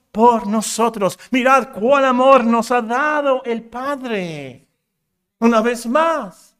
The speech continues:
nuestra seguridad de salvación no está basada en algo de nosotros, lo que nosotros hagamos,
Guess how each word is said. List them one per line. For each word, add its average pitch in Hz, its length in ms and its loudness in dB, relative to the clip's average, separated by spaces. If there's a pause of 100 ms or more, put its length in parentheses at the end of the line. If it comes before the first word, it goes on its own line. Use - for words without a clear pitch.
(540)
nuestra 262 680 0
seguridad 226 400 0
de 208 60 0
salvación 190 640 0 (180)
no 220 120 2
está 226 240 -2
basada 208 520 -2
en 185 140 -2
algo 254 300 -4
de 214 80 -6
nosotros, 214 560 -6 (180)
lo 208 140 -2
que 208 100 -4
nosotros 196 560 -6
hagamos, 196 1000 -4